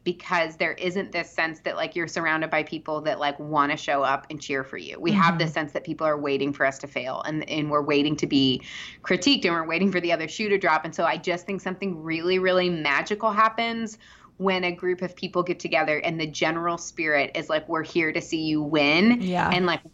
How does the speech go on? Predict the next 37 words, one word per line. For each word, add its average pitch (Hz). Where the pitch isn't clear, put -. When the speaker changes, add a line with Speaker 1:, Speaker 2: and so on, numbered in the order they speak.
Speaker 1:
we 202
are 180
gonna 165
receive 151
that, 143
like, 151
blessing 156
of 139
you 160
being 151
who 156
you 147
were 147
created 151
to 151
be. 156
Speaker 2:
<laughs> 170
Speaker 1:
And, 147
um, 143
ah, 202
it's 208
just, -
it's -
just -
so 135
fun. -
Speaker 2:
It 233
was 220
so 185
fun. 151
Yeah. 175
And 202
so 247
for 262
some 240
context, 254
it, -